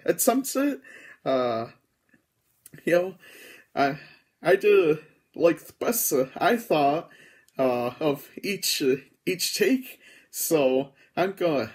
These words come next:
add all these together and see wh-, what you guys think.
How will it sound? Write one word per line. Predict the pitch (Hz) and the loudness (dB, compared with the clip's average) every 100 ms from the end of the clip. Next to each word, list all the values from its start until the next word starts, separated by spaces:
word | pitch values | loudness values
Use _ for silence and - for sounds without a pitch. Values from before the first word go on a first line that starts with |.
| - | 0
add | 196 214 | 2 2
all | 202 196 | 0 -2
these | 190 175 - - - - _ - | -2 -4 -6 -6 -8 -14 _ -6
together | - 196 240 247 226 | -2 0 2 0 -2
and | 190 147 - | -2 -4 -4
see | - 214 | -4 0
wh-, | 185 160 - 180 | 0 -2 -2 0
what | 175 180 | 0 0
you | 233 | -2
guys | 165 123 127 - | 0 0 -4 -6
think. | 113 180 220 | -4 -6 -8